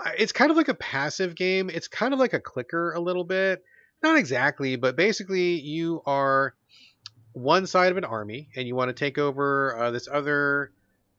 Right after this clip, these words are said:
uh, this other army's territory. And in the beginning of the game, they give you all sorts of reasons to not feel bad about taking over the territories. Like, "These guys are terrible.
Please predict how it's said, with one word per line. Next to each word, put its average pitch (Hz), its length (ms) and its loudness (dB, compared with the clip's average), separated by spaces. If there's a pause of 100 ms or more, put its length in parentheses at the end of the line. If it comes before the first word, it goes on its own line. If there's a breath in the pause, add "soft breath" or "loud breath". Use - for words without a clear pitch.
(100)
uh, 120 320 -2
this 135 200 -4
other 156 180 0
army's 147 320 2
territory. 113 640 0
And 135 80 0
in 160 80 0
the 160 60 -2
beginning 185 300 2
of 185 60 2
the 165 80 -2
game, 143 220 -2
they 139 80 -6
give 151 160 -4
you 147 80 -4
all 185 280 4
sorts 175 280 -2
of 127 60 -4
reasons 127 440 -4
to - 80 -12
not 123 180 0
feel 120 160 -4
bad 110 220 0
about 104 180 -4
taking 113 260 -6
over 101 140 -6
the 98 60 -10
territories. 95 520 -12
Like, - 120 -20
"These 190 160 -6
guys 180 260 0
are 117 60 -12
terrible. 175 540 -2